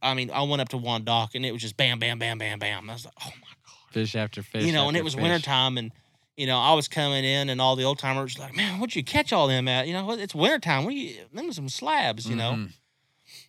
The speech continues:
Speaker 1: And then I just kept being known for, I just kept catching them and catching them and catching them. Then I started figuring out other places, and, and I said, "Man, these fish are really,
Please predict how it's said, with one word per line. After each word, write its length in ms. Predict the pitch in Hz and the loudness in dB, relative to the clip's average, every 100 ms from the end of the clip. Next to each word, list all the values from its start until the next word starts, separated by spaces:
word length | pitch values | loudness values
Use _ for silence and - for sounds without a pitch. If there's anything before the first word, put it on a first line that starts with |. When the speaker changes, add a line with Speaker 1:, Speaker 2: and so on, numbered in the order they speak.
| _ _ | _ _
Speaker 1:
And 120 | 131 | -2
then 120 | 160 | 2
I 80 | 143 | 4
just 180 | 147 143 | 2 2
kept 240 | 170 139 151 | 2 2 4
being 200 | 139 123 | 2 4
known 260 | 151 233 | 4 2
for, 100 | 143 | 0
I 80 | 87 | -2
just 160 | 120 - | -2 -2
kept 200 | 120 - | -2 2
catching 280 | 139 - | 0 0
them 120 | 147 113 | -4 -4
and 80 | |
catching 300 | 98 139 - | 0 0 0
them 60 | 127 | -6
and 100 | 117 | -2
catching 240 | 147 - | 0 0
them. 60 | 127 | -2
Then 140 | 123 | 0
I 20 | 139 | 0
started 300 | 139 139 127 | 0 -2 0
figuring 280 | 127 139 | 0 0
out 120 | 135 131 | 0 2
other 160 | 139 | 0
places, 520 | 135 135 127 - 185 | 0 -2 -2 -4 -6
and, 340 | 160 104 104 127 | -6 -6 -8 -8
and 240 | 123 117 | -6 -4
I 40 | 123 | -6
said, 160 | - | -10
"Man, 200 | - 160 | -4 -2
these 140 | 143 - | -2 -4
fish 220 | 131 - | -6 -6
are 100 | 104 | -6
really, 300 | 123 147 | -4 -4